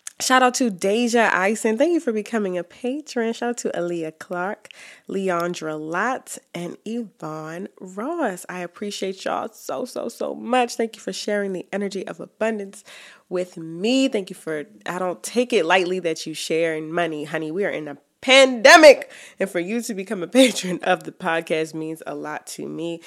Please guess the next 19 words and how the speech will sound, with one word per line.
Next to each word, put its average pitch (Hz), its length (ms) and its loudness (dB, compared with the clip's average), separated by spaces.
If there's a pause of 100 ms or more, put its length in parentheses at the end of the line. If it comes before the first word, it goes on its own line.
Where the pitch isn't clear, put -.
(280)
And 156 100 -8
so - 260 -4
as 202 300 4
you 208 80 -2
share 180 480 2
with - 260 -8
me, 175 420 -6 (460)
I 156 140 -4
share 156 300 -8
with 151 240 -12
you. 151 200 -14
So 156 340 -10
may 156 180 -10
you 165 180 -8
continue 170 640 -8
to 151 460 -12
have 156 320 -10
the 82 140 -12
resources 214 840 -6